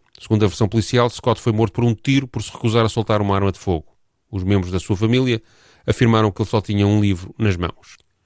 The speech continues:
Já ninguém pode espantar-se por há cinco dias os Estados Unidos da América terem voltado aos motins por motivos raciais, na sequência da morte do negro George Floyd, de quarenta e seis anos, depois de ter sido detido sob suspeita de ter tentado usar uma nota falsa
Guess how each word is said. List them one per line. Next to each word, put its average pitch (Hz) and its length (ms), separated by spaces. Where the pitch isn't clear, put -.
Já 131 160
ninguém 123 220
pode 117 200
espantar-se 104 400
por 110 200
há 104 80
cinco 110 300
dias 107 180
os 95 60
Estados 101 240
Unidos 98 220
da 98 80
América 92 320
terem 95 160
voltado 92 320
aos 92 80
motins 101 480
por 98 160
motivos 98 480
raciais, 92 680
na 101 120
sequência 110 340
da 101 80
morte 101 260
do 101 60
negro 95 260
George 113 240
Floyd, 110 380
de - 140
quarenta 95 240
e 85 40
seis 87 220
anos, 95 260
depois - 200
de - 80
ter 131 80
sido 120 200
detido - 340
sob - 180
suspeita - 440
de - 40
ter 110 140
tentado 95 800
usar 110 400
uma 98 160
nota 113 240
falsa 101 580